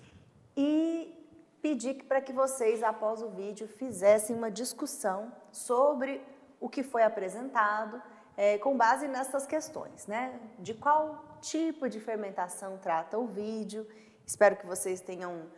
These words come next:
percebido que se tratava de, é, fermentação, é, lática, né? Uma fermentação diferente da anterior que a gente viu, que era alcoólica.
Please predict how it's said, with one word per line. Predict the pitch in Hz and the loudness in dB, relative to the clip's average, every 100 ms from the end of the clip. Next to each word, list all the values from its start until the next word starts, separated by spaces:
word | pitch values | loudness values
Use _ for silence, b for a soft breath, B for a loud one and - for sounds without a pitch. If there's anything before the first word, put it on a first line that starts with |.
| B | B
percebido | 180 175 208 175 185 185 175 | -6 -2 0 -2 -6 -6 -8
que | - | -8
se | - 180 | -10 -4
tratava | 185 175 190 185 180 165 165 | 0 0 0 -2 -2 -4 -6
de, | 160 175 180 175 170 160 - | -8 -8 -6 -6 -8 -8 -6
é, | 160 156 156 | -4 -4 -6
fermentação, | 170 165 160 160 - 160 156 156 - - _ _ _ - - | -8 -8 -6 -8 -6 -6 -6 -10 -18 -20 _ _ _ -20 -10
é, | 175 165 165 | -6 -6 -4
lática, | 165 165 247 - 254 - 190 | 4 6 6 0 -8 -6 -4
né? | 185 | -4
Uma | 185 | -6
fermentação | 196 185 175 175 170 180 185 | -8 -10 -10 -10 -8 -8 -8
diferente | 185 185 196 175 208 240 202 | -12 -8 -4 -2 -4 -6 -6
da | 196 | -6
anterior | 190 185 170 175 | -6 -6 -4 -6
que | 180 | -6
a | 180 | -10
gente | 175 175 | -10 -12
viu, | 170 196 | -10 -2
que | 190 | 0
era | 170 | 0
alcoólica. | 170 165 - 180 196 240 - | -2 -6 -6 -4 -4 -6 -10